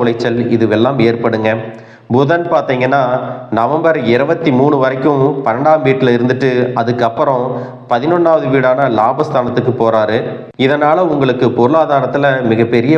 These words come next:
பாதிப்புகள் வராதுங்க. ஓரளவுக்கு உங்க கையில பணப்புழக்கம் இருக்குங்க.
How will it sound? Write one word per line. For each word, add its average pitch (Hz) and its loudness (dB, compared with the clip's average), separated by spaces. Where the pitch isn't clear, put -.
பாதிப்புகள் 120 0
வராதுங்க. 110 0
ஓரளவுக்கு 170 2
உங்க 127 2
கையில 139 0
பணப்புழக்கம் 135 0
இருக்குங்க. 110 0